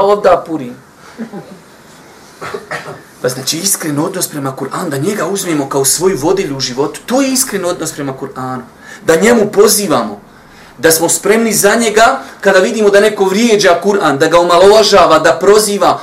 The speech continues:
da napišemo, da odgovorimo i tako dalje. To je iskren odnos prema Kur-, iskren odnos prema Kur'anu ogleda se u tome da knjigu kao mushaf, da pazimo na nju. I tako dalje. Broj tri.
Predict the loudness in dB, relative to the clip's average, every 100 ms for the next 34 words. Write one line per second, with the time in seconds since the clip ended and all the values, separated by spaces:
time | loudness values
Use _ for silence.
0 | -4 0 2 2 0 0 -2 -2 -2 -2
1 | -2 0 4 6 6 4 4 -2 -2 -2
2 | -2 -2 -4 -4 -6 -16 -20 _ -20 -20
3 | -2 4 4 2 -4 -4 -4 -4 -4 -6
4 | -4 -6 -10 -20 -20 -12 -10 -8 -6 -6
5 | -6 -10 -12 -8 -6 -4 -4 -4 -6 -10
6 | -18 -20 -6 0 0 2 2 2 -2 -2
7 | -2 0 0 -2 -10 -20 -20 -20 -20 -20
8 | -12 0 2 2 0 2 2 2 -6 -8
9 | 0 2 2 -2 -4 -6 -18 -16 -10 -8
10 | -6 -4 -6 -8 -10 -8 -10 -14 -20 _
11 | -20 -20 -20 -20 -20 -20 -20 -20 -20 -20
12 | -20 _ -14 -8 -8 -8 -6 -6 -6 -16
13 | -20 -16 -2 2 2 0 -2 -2